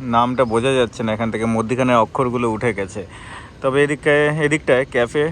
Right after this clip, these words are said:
আর ও-, ওই পাশটায় বার রয়েছে একটা। এখানে খুব একটা বা-, বার, পাব, ডিস্কো এগুলো দেখা যায় না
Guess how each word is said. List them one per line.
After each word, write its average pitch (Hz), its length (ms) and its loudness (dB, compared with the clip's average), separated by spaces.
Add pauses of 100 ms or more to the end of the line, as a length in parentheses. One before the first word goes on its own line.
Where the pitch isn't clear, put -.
(140)
আর 113 320 4
ও-, 127 200 -4
ওই 139 200 -2
পাশটায় 135 400 0
বার 117 320 2
রয়েছে 110 380 -4
একটা। 92 300 -10 (360)
এখানে 160 220 0
খুব 170 160 0
একটা 165 200 0
বা-, 143 340 2 (160)
বার, 143 340 2 (120)
পাব, 139 340 2
ডিস্কো 139 280 -8
এগুলো 139 280 -4
দেখা 127 240 -2
যায় 123 220 -2
না 92 120 -10